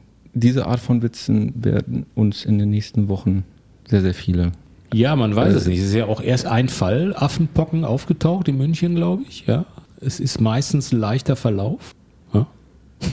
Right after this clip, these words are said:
Speaker 1: Im, ja, im, ich hab gelesen, schwere Verläufe wären unter anderem Erblindung.
Speaker 2: Ah, das ist nicht so gut, ne?
Speaker 1: Nee, aber zum Glück
Speaker 2: Das
Speaker 1: auch
Speaker 2: ist
Speaker 1: noch
Speaker 2: ja
Speaker 1: nichts von gehört.
Speaker 2: genauso wie beim Masturbieren, da wird man ja auch blind von.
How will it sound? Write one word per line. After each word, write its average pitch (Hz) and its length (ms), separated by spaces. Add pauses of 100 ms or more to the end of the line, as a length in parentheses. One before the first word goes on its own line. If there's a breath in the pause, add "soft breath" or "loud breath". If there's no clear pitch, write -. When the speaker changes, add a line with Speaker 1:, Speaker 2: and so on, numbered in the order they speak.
(540 loud breath)
Speaker 1:
Im, 104 200 (320)
ja, 113 320 (180)
im, 117 240
ich 135 200
hab 135 140
gelesen, 120 380
schwere 123 380
Verläufe 120 520
wären 117 180
unter 110 220
anderem 107 200
Erblindung. 95 600 (140)
Speaker 2:
Ah, 90 680 (480 loud breath)
das - 180
ist - 80
nicht 160 140
so 80 120
gut, 76 300
ne? 101 80
Speaker 1:
Nee, 120 140
aber 110 240
zum 117 180
Glück 117 120
Speaker 2:
Das - 80
Speaker 1:
auch 113 40
Speaker 2:
ist 113 80
Speaker 1:
noch 117 60
Speaker 2:
ja 110 80
Speaker 1:
nichts 101 140
von 113 200
gehört. 107 420
Speaker 2:
genauso 98 540
wie 107 120
beim 92 520
Masturbieren, 95 680
da 78 140
wird - 120
man 87 120
ja 95 40
auch 104 100
blind 82 320
von. 73 220